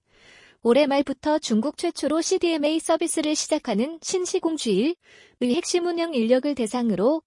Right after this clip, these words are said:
이천 소재 에스케이텔레콤 인력개발원에서 씨디엠에이 운용 기술에서 마케팅까지 전 과정에 대한 교육을 실시한다고 십사일 밝혔다.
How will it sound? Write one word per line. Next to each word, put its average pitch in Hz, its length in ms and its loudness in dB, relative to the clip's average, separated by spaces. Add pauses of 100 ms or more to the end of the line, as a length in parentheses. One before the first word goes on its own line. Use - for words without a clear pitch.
(840)
이천 339 340 -2
소재 330 340 0
에스케이텔레콤 330 1040 -2
인력개발원에서 285 1080 0
씨디엠에이 349 600 0
운용 247 300 0
기술에서 277 600 0
마케팅까지 302 840 -2
전 214 220 0
과정에 320 420 2
대한 285 380 0
교육을 247 400 0
실시한다고 320 800 0
십사일 370 500 0
밝혔다. 196 760 -4